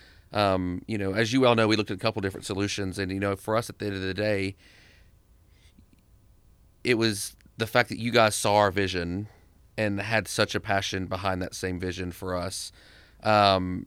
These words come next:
and we knew, you know, there's always a risk when you dive into something new, you know, does, is it gonna be as good as we, as it looks like it is? And, um, for us, it has far exceeded our expectations.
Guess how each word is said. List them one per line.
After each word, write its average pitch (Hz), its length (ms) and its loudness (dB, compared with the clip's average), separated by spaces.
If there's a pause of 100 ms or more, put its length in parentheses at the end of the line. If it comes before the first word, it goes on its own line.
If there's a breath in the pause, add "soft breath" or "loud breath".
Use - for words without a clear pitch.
and 110 100 -2
we 107 140 0
knew, 120 800 2 (160)
you - 180 -4
know, 113 100 0
there's 120 160 2
always 131 220 2
a 117 60 -4
risk 107 320 0
when 104 100 -2
you 104 80 -2
dive 104 300 2
into 101 120 -2
something 98 400 -4
new, 98 200 0
you 92 180 -2
know, 95 240 -2 (440 soft breath)
does, 113 220 0
is 117 120 0
it 110 40 0
gonna 113 200 4
be 123 220 4
as 107 120 0
good 110 260 2
as 107 140 0
we, 98 220 -4 (180)
as 104 140 -4
it - 80 -6
looks 120 260 0
like 113 180 0
it 104 100 2
is? 101 300 2
And, 92 240 -4 (420 loud breath)
um, 101 280 2
for 110 220 2
us, 110 180 2
it 104 40 -2
has 95 140 -4
far 113 240 6
exceeded 98 380 -4
our 92 100 0
expectations. 92 920 -6